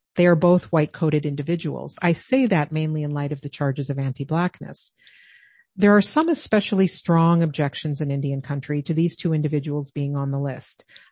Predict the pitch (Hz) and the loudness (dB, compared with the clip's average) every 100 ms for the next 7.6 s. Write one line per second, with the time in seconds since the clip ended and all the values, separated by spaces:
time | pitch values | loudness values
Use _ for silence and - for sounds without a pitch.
0 | - 180 226 269 254 202 - 156 151 151 | 0 4 6 4 4 0 -2 0 2 2
1 | 151 160 175 185 175 156 151 156 160 151 | 2 2 2 2 0 0 0 -2 -2 -2
2 | 143 151 - 160 143 143 - - 139 131 | -2 -6 -6 -6 -6 -10 -14 -8 -4 -4
3 | 123 147 202 - - - - 175 180 202 | -4 -6 -8 -14 -20 -16 -4 -2 2 2
4 | - 196 196 226 262 196 175 180 - 160 | 4 4 4 4 2 2 2 0 -4 -8
5 | - 160 165 160 196 - 214 208 208 190 | -4 -2 -2 -2 -2 -2 0 0 0 0
6 | 160 151 - 151 156 151 151 147 180 220 | 0 -2 -4 -6 -4 -4 -4 -2 -2 -2
7 | 214 - 139 - - - | -2 -6 -8 -10 -14 -16